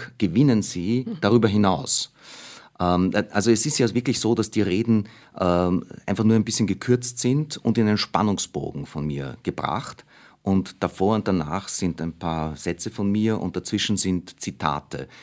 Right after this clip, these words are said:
Speaker 1: äh, von Hannah Arendt, Viktor Klemperer, von Kästner.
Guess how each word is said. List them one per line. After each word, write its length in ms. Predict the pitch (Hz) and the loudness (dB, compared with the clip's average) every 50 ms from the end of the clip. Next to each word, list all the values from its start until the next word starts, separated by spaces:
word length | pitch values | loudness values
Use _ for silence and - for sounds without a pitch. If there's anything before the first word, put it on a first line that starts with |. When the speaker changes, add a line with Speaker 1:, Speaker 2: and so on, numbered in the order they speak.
| - - - - - - | -20 -20 -20 -18 -10 -8
Speaker 1:
äh, 100 | 82 78 | -8 -8
von 240 | 76 - 78 71 71 | -6 -8 -10 -8 -8
Hannah 220 | 67 73 73 - | -8 -8 -8 -8
Arendt, 440 | - 58 65 71 73 73 73 73 67 | -8 -8 -8 -8 -6 -6 -8 -8 -8
Viktor 220 | - - - - | -12 -12 -14 -16
Klemperer, 720 | - - 73 76 78 76 - 82 76 69 69 71 67 65 - - - _ | -12 -10 -10 -10 -10 -10 -8 -8 -6 -4 -4 -6 -6 -10 -14 -20 -20 _
von 200 | _ - 82 78 | _ -8 -8 -8
Kästner. 500 | 76 - 78 73 - - - - 90 78 | -6 -6 -8 -8 -8 -8 -6 -4 -4 -4